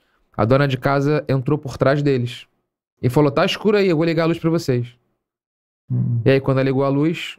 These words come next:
Speaker 1: explodiu a casa, ignitou toda aquela massa de gás,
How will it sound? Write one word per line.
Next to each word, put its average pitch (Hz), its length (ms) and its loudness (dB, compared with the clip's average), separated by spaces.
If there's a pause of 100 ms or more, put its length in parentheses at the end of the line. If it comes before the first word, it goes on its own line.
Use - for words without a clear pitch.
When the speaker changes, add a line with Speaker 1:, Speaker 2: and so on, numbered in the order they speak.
Speaker 1:
explodiu 131 500 0
a 131 60 -2
casa, 143 480 -2
ignitou 139 480 0
toda 156 160 0
aquela 156 260 0
massa 143 500 -2
de 131 140 -2
gás, 127 480 -2